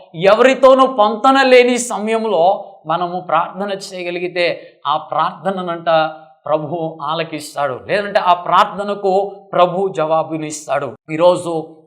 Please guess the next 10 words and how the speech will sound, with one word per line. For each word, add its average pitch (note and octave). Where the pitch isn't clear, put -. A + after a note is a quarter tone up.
ప్రభుని F3
వెంబడిస్తూ F#3
ఉన్న E3
మనం, D3+
ప్రభుని F#3+
ఆరాధిస్తూ F#3+
ఉన్న F3
మనం, D#3
ప్రభుని F3+
యందు G3+